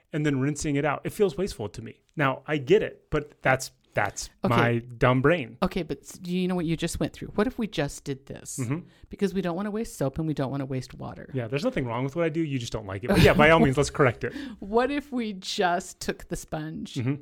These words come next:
Speaker 2: and wrung it out?
Speaker 1: I will try to definitely think about potentially being better about that.
Speaker 2: Because there potentially could be a person in the state of Louisiana that would agree with me on this.
Speaker 1: Oh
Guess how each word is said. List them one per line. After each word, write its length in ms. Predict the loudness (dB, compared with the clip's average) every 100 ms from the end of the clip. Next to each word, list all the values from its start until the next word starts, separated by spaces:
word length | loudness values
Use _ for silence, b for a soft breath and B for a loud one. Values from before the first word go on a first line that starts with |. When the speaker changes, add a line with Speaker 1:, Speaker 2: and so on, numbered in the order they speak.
| -6
Speaker 2:
and 280 | -6 -6 -10 -10
wrung 240 | -8 -6
it 80 | -8
out? 360 | -12 -16 -20 -20 _
Speaker 1:
I 120 | 0 0
will 300 | 0 -4 -6
try 280 | -6 -2 -2
to 100 | -4
definitely 920 | -6 -6 -6 -6 -8 -4 -4 -4 -6 -14 _
think 240 | -2 -2 -4
about 540 | -4 -2 -2 -2 -8 _ -4
potentially 760 | -4 -2 -2 -4 -8 -6 -8 -12 _ _ 0
being 240 | 0 0
better 220 | -4 -6
about 240 | -8 -10 -10
that. 160 | -16 -10
Speaker 2:
Because 460 | -6 -4 -2 -4 -4 -4
there 120 | -2
potentially 920 | -4 -6 -2 2 2 2 -4 0 0
could 220 | 0 -6
be 120 | -2 -4
a 60 |
person 540 | -4 -4 -4 -4 -4 -2
in 100 | -4
the 80 |
state 300 | -6 -4 -4
of 120 | -4 -4
Louisiana 640 | -2 -2 -2 -4 -4 -6
that 140 | -8
would 100 | -10
agree 360 | -10 -10 -8 -8
with 260 | -10 -12
me 120 | -10 -10
on 140 | -12
this. 480 | -16 -14 -14 -14
Speaker 1:
Oh 60 | -16